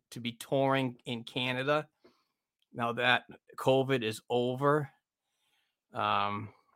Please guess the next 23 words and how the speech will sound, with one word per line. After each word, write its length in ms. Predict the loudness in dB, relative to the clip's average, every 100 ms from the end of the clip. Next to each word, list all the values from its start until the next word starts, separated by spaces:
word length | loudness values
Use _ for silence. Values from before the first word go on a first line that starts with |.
| -2
miss 220 | 0 2
them 200 | 2 2
coming 400 | 2 2 2 2
through. 420 | -2 -2 2 2
Would 140 | 0 0
love 160 | 0
to 80 | 0
catch 260 | -2 0 0
up. 120 | 2
I'm 140 | 6 8
not 180 | 8
sure, 280 | 6 8 8
but 120 | 8
I 80 | 6
can 220 | 6 6
look 180 | 6 4
into 220 | 2 2
that 260 | 2 2 2
for 160 | 0 0
you, 140 | 0
Angie. 400 | 0 0 0 -2
I'll 80 | 0
definitely, 720 | 2 2 0 2 2 2